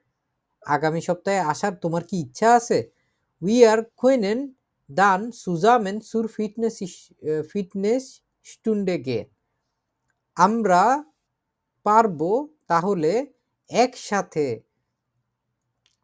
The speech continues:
এইখানে যেতে। Du willst doch in diesem Jahr auch etwas Sport machen। তুমি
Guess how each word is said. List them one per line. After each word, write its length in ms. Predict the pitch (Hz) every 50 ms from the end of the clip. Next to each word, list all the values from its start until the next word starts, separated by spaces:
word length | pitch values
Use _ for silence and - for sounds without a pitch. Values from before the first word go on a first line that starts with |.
| _ _ _ _ _ _
এইখানে 920 | - 156 151 147 143 143 139 - - _ _ _ _ - - - 160 151 147
যেতে। 460 | 131 127 175 175 - - - 107 - _ _ _ _ _ _ _ -
Du 180 | 143 151 233 262 269 247 202 165 151 165
willst 640 | 226 247 226 185 196 226 262 254 - - - _ - - _ _ _ _ _ _ _ _ _ _ _ _ _ _ _ _ _ _ _ _ _ _ 135 127
doch 280 | 127 160 165 156 160 - -
in 240 | 175 151 139 127 123
diesem 420 | 156 185 196 170 156 170 156 147 139 143 156
Jahr 240 | 160 151 156 175 175 - _ _ _ _ _ _ _ _ -
auch 540 | 202 240 294 294 277 220 147 - _ - _ _ -
etwas 400 | 165 156 _ _ 165 160 147 - - 135 127 -
Sport 280 | _ _ 156 143 123 _
machen। 440 | 131 123 117 117 _ _ - 104 104 98 _ _ _ _ _ _ _ _ _ _ _ _ _ _ _ _ _ _ _ _ _
তুমি 600 | - 269 285 277 247 220 226 262 320 349 339 339